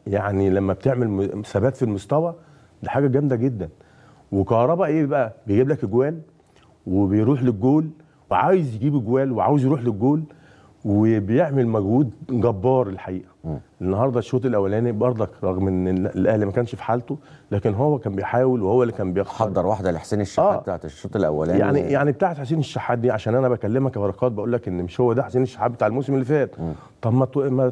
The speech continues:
Speaker 1: ت-، تسند الكوره، ده انت لوحدك. يعني مش معقول انا النهارده، آه، نجم في النادي الاهلي وضيع فرصه زي، زي دي.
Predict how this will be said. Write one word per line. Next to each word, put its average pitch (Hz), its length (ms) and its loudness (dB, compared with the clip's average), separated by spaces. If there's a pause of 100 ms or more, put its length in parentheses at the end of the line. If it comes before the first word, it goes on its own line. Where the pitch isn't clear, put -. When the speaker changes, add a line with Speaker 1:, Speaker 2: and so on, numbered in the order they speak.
(160)
Speaker 1:
ت-، 131 60 0
تسند 131 460 0
الكوره، 151 360 -2 (720)
ده 120 80 2
انت 110 140 -2
لوحدك. 123 500 0 (680)
يعني 98 200 -8
مش 92 180 -6
معقول 117 320 2
انا 165 240 2
النهارده، 127 640 0 (280)
آه، 98 520 -4 (640)
نجم 123 380 0
في - 140 -6
النادي 117 240 0
الاهلي 120 400 0 (340)
وضيع 170 260 2
فرصه 151 320 -6
زي، 110 220 0
زي 117 260 2
دي. 135 160 0